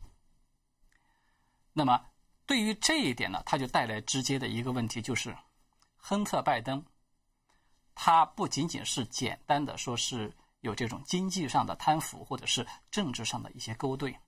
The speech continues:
他本人甚至可能直接涉及到了关于这种虐童这方面的这个丑闻，对吧？因为这个是很简单的一个结论呢。呃，如果说是你只是单纯的关于经济方面的这种贪腐，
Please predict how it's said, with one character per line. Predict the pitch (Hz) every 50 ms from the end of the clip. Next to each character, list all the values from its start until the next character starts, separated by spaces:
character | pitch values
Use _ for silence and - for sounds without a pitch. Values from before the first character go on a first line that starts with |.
| _ _ _ _ _
他 | - - 196 190
本 | - - - 180
人 | 202 202 247 277 - - -
甚 | - 160 156
至 | 131 127
可 | - -
能 | 117 120 117 -
直 | - - 151 147
接 | - - 165 160
涉 | 160 - - - - 240 208 143
及 | - - 113 110
到 | 127 135 120 107
了 | 117 104 - - - - _ _ _ _
关 | _ - 131 123 127
于 | 110 107 101
这 | - 123 113
种 | 120 101 87 190
虐 | 151 165 190 139 113
童 | - - - 113 110 113 135 - - _
这 | - 170 135
方 | - 110 107
面 | - 98
的 | 104 107
这 | - 123
个 | - -
丑 | - - - -
闻， | - 107 117 - _ _
对 | 139 117
吧？ | 104 107 - - _ _ - _ _ _
因 | - 185 202 180
为 | 156 165 180 - - - - - - -
这 | 294 254
个 | 190 156 139 139
是 | - - - 175
很 | - - 156 214
简 | 185 123 98 117
单 | 127 139
的 | 131 104
一 | 110 120
个 | 123 123 113
结 | 104 - 123 113 123
论 | 165 156 127 123
呢。 | 101 85 - - - _ _ _ _
呃， | - 127 127 135 - 165
如 | 139 147 202 254 240
果 | - 104 104
说 | - - 175
是 | 165 - - 123
你 | 113 117 120
只 | 123 - 143
是 | 135 - 139 120
单 | - - 175 185 196 185
纯 | - - 127 131
的 | 120 110
关 | 107 - 143 139 135
于 | 120 113 117 - - - - _
经 | - 220 220 226 233 220
济 | - - 147 117
方 | - 135 131 131
面 | 135 135 123 113 107
的 | 107 107
这 | - 135
种 | 123 - - -
贪 | - - 147 147
腐， | 143 - - 107